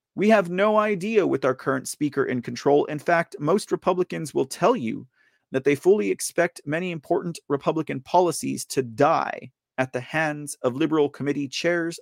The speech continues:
appointed by Speaker Phelan.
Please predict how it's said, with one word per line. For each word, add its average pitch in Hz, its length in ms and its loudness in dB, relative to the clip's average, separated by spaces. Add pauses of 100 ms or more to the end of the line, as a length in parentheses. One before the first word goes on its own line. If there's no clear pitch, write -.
appointed 220 800 -4 (320)
by 147 500 2 (340)
Speaker 123 720 -2 (380)
Phelan. - 680 -6